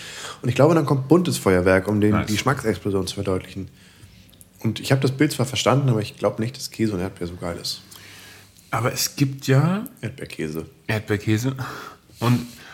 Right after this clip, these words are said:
Speaker 2: gibt's nicht diese kleine komische Kindershow von früher, wo immer so ein Typ, so ein kleiner Junge, <laughs> immer das Ziel der Serie war, dass er sein Erdbeerkäsebrot bekommt?
Speaker 1: Der musste mich, glaub ich, noch ein bisschen einkluhen.
Speaker 2: Also, er wollte, er ist, das war ein kleiner Junge und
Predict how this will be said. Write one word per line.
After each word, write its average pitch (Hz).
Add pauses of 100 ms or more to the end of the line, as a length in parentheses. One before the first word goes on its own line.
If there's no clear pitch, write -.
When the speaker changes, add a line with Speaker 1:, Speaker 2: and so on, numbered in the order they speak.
(140)
Speaker 2:
gibt's -
nicht 160
diese 120
kleine 127
komische 131 (200)
Kindershow 147
von 135
früher, 139 (400)
wo 110
immer 117
so 113
ein 113
Typ, 151 (840)
so 113
ein 104
kleiner 101
Junge, 104 (680)
<laughs> -
immer 131
das 127
Ziel 151
der 143
Serie 131
war, 123
dass 113
er 107
sein 95
Erdbeerkäsebrot 120
bekommt? 135 (340)
Speaker 1:
Der 98
musste 135
mich, 131
glaub 123
ich, 120
noch 120
ein -
bisschen 117
einkluhen. 87 (260)
Speaker 2:
Also, 107
er 107
wollte, 143 (160)
er 107
ist, 127
das -
war 120
ein 117
kleiner 143
Junge 131
und 110